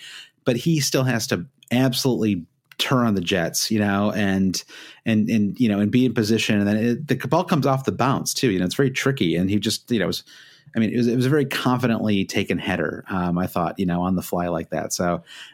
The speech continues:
um, that to me is a sign of a player in form. He also had a great strike near the end of the first half that, um, could have been a goal too.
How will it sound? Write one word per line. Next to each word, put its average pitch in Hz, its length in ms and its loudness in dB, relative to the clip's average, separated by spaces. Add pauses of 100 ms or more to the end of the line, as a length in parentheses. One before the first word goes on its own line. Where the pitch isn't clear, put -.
um, 98 160 2
that 147 160 2
to 143 80 2
me 127 160 4
is 101 120 0
a 95 60 -2
sign 95 260 0
of 90 220 0
a 92 80 -4
player 101 180 0
in 92 80 0
form. 117 140 2
He 151 80 4
also 214 180 2
had 113 80 0
a 92 40 -4
great 110 360 0
strike 104 560 0
near 113 140 2
the 107 160 0
end 110 100 2
of 101 40 0
the 90 60 -2
first 87 260 -4
half 123 400 -2
that, 90 200 -2
um, 87 300 -2
could - 120 0
have 131 80 2
been 98 100 0
a 85 40 -2
goal 85 220 -2
too. 90 380 0